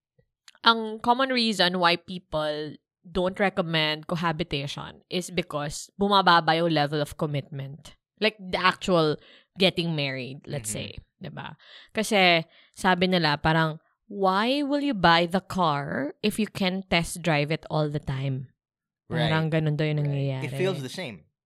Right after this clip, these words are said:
Speaker 1: Exactly. So, parang feeling nila, um, because wala namang difference if we get married or not. We're living together naman. So, hindi, walang ser-, sense of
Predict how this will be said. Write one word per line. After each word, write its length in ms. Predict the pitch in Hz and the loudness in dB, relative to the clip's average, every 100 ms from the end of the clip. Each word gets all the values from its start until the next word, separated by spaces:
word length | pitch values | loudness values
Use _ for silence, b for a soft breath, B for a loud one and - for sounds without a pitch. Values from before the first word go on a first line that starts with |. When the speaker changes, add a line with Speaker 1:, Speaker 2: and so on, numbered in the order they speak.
| _ - | _ -18
Speaker 1:
Exactly. 640 | - 160 170 151 - 180 160 | -14 -10 -6 -6 0 4 4
So, 160 | 208 | 4
parang 400 | 202 226 233 226 B B B - | 6 8 6 2 B B B -8
feeling 400 | 214 196 202 196 | -2 0 0 -2
nila, 520 | 190 175 143 135 147 b b b _ | 2 2 2 0 -6 b b b _
um, 560 | 170 165 165 160 156 160 _ _ b b b - | 0 2 4 2 -2 -10 _ _ b b b -4
because 840 | 185 - - 240 233 226 220 190 202 | -2 -2 2 6 8 8 4 0 -2
wala 240 | 240 285 | 2 2
namang 400 | 320 339 349 330 | 2 0 -2 0
difference 600 | 226 285 - 320 339 330 - | 4 4 4 2 2 0 0
if 160 | 254 | 0
we 80 | 269 | 0
get 200 | 247 294 | 0 0
married 520 | 302 233 226 285 320 | 4 6 6 4 2
or 120 | 269 240 | 2 4
not. 440 | 180 180 302 339 | 6 6 4 2
We're 160 | 220 208 | 2 4
living 340 | 196 220 262 | 4 2 2
together 460 | 262 233 254 254 262 | 0 2 2 2 2
naman. 380 | 254 240 233 240 | 2 2 2 4
So, 200 | 247 240 B B | 2 2 B B
hindi, 720 | - 254 208 240 233 226 214 - _ - _ _ | -2 -2 0 0 0 -4 -8 -12 _ -20 _ _
walang 360 | 202 226 240 240 | 0 4 4 0
ser-, 400 | - 226 220 220 | -2 0 0 0
sense 340 | - 240 226 220 | -2 0 2 2
of 160 | 214 | 0